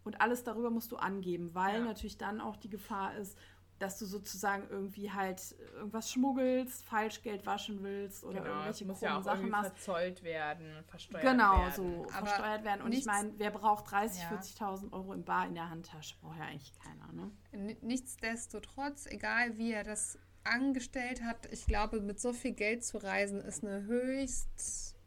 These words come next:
Speaker 3: aufregende Sache und vor allem für so einen
Speaker 2: Mhm.
Speaker 3: aufrichtigen Typ wie Morten war das bestimmt ein totaler
Speaker 1: Ja.
Speaker 3: Höllentrip, weil er die
Speaker 1: Ja.
Speaker 3: ganze Zeit wusste, wie viel Geld da drin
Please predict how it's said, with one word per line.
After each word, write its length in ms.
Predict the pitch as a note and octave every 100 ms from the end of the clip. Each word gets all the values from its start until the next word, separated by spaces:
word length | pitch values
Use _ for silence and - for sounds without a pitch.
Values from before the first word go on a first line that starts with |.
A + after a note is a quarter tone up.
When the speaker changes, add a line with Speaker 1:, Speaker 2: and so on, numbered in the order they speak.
| - -
Speaker 3:
aufregende 760 | G#3 B3+ B3 - A3+ G#3+ G3+ F#3
Sache 360 | G3 A#3 A#3+
und 160 | G#3+ G3+
vor 160 | - -
allem 300 | - A3 A3
für 180 | - G3+
so 80 | G3+
einen 100 | F3+
Speaker 2:
Mhm. 60 | F3+
Speaker 3:
aufrichtigen 640 | G#3+ E3+ A3+ F3+ A3+ G3+
Typ 300 | - B3 A#3+
wie 120 | A3
Morten 640 | G3 G3 A3 A3 A3+ A#3 A#3 - - - -
war 120 | F#3+
das 180 | A3 -
bestimmt 380 | G#3+ - A#3+ A#3
ein 80 | A3+
totaler 580 | A3+ - A3 A3 A#3 A3+
Speaker 1:
Ja. 40 | B3+
Speaker 3:
Höllentrip, 580 | C4 A#3 - - C4+ - - - - - -
weil 180 | - G#3
er 160 | G#3 G#3
die 80 | G3+
Speaker 1:
Ja. 80 |
Speaker 3:
ganze 320 | A3 A3+ B3 D4+
Zeit 300 | D4+ D4 B3
wusste, 340 | A3 A#3 A#3+
wie 80 | A3
viel 180 | G#3+ B3
Geld 280 | E3 F#3 A3+
da 80 | B3
drin 260 | G#3+ G#3